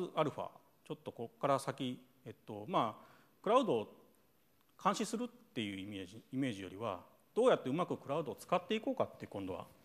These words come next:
話になっていくんですけども、あの、これぜひお勧めしたい機能です。あの、システムセンターそのものをですね、Azure上で動かしてしまえと。あの、ハードウェア買わなくて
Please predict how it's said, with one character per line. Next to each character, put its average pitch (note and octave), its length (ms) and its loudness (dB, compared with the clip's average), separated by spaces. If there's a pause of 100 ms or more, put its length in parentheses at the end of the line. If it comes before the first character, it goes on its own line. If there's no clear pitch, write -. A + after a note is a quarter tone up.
(320)
話 A#2 280 -4
に G2 40 -6
な G2+ 60 -6
っ G2 60 -8
て - 80 -14
い - 40 -16
く - 60 -14
ん F#2+ 60 -10
で F#2 80 -12
す - 60 -20
け - 80 -18
ど G2 80 -18
も、 G2+ 200 -10 (560)
あ C#3 60 -10
の、 A#2+ 160 -6 (160)
こ A#3+ 160 6
れ B3+ 120 4
ぜ G3+ 220 2
ひ D3+ 340 0 (500)
お D3 80 -4
勧 D3+ 200 -4
め D3 160 2
し - 80 -8
た C#3 120 6
い G#2 100 0 (760)
機 A2 80 -8
能 F#2+ 140 -8
で F#2 80 -20
す。 - 180 -20
あ A2+ 80 -10
の、 G#2 160 -6
シ B2 160 -10
ス - 40 -16
テ A#3+ 100 0
ム B3 100 2
セ C4 120 2
ン C4 80 0
タ G#2+ 320 4
ー - 40 -8
そ - 100 -2
の E3+ 100 4
も G#3+ 120 2
の F#3+ 80 0
を A#2+ 60 0
で G2+ 80 -4
す G2 80 -12
ね、 F2+ 240 -8 (340)
Azure E3 280 -4
上 G3+ 120 2
で F3+ 80 2
動 F3+ 100 -6
か G3 120 -4
し - 20 -14
て C3 100 -4
し - 80 -8
ま F#2+ 120 -10
え - 20 -14
と。 - 80 -20 (2250)
あ A2+ 100 -8
の、 G#2+ 240 -6 (140)
ハ - 120 4
ー - 20 4
ド G#3+ 80 6
ウ - 40 6
ェ F3+ 40 8
ア C#3 40 2
買 - 120 -4
わ B2+ 60 4
な C3+ 80 -2
く - 100 -12
て G3+ 240 -8